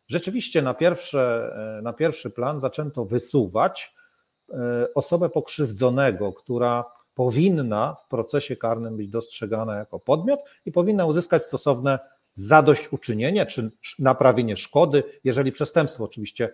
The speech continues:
spowodowało tą szkodę, a to jest konsekwencją tego, że patrzymy też na prawo, na przestępstwo jako rodzaj konfliktu. Konfliktu, e,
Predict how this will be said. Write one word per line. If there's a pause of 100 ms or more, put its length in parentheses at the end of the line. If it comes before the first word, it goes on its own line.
(160)
spowodowało
tą
szkodę, (640)
a
to
jest (220)
konsekwencją
tego, (260)
że
patrzymy
też
na
prawo,
na
przestępstwo
jako
rodzaj
konfliktu. (240)
Konfliktu, (320)
e,